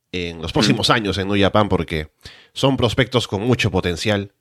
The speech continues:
Speaker 1: eh, que es, es evidente, viendo este combate y viendo lo que han hecho también hasta ahora y los buenos que son.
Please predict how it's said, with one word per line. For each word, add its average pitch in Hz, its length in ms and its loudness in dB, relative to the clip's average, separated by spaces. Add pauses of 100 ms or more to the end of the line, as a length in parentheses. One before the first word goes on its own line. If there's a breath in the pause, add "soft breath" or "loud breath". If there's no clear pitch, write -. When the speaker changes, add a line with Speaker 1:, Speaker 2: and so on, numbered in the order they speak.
(500)
Speaker 1:
eh, 78 460 -4
que 92 60 2
es, - 200 -2
es 101 140 -4
evidente, 104 680 -2
viendo 107 200 0
este 113 140 0
combate 131 360 0
y - 20 4
viendo 113 200 2
lo 98 100 0
que 101 80 -8
han 104 60 -4
hecho 101 160 0
también 92 260 0
hasta 98 240 0
ahora 107 220 6
y 95 40 4
los 85 140 0
buenos 95 260 2
que 101 80 -2
son. 110 220 -2